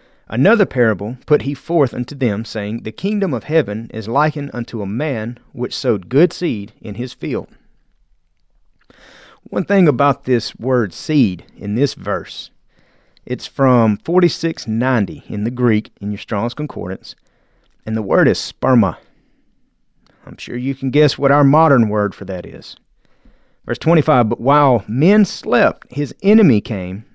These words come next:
and sowed tares among the wheat and went his way." Now, what is this tares? This tares is a plant, it's called zoan. And as it's growing,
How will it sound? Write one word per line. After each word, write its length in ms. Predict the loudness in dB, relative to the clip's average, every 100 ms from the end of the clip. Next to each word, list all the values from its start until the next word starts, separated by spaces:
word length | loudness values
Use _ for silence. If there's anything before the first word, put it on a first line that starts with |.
| _
and 160 | -6 -6
sowed 480 | 0 4 4 2
tares 600 | -4 -2 0 0 -2 -16 -20 _ _ _ _ _ _ _ _
among 360 | 2 4 4
the 80 | 2
wheat 320 | 2 0 0 -12 _ _ _ _ _ _ _
and 160 | -4 2
went 160 | 2 2
his 200 | -2 -2
way." 300 | 2 4 2
Now, 140 | 0
what 140 | 2
is 80 | 2
this 180 | 2 0
tares? 500 | -8 -8 -2 -2 -4
This 160 | -14 -14
tares 500 | -6 0 4 2 0 _ _ _ _ _ _ _ 0
is 540 | 4 6 6 2 -4
a 60 | -12
plant, 460 | -12 -2 2 2 0
it's 120 | -2
called 340 | 2 0 0
zoan. 600 | -2 2 4 4 2 -2 _ _ _ _ -20 _ _ _ _ _ _ _ 0
And 420 | 2 4 2 -4 -4
as 320 | 2 4 4
it's 160 | 0 -6
growing, 640 | -4 2 4 4 0 -4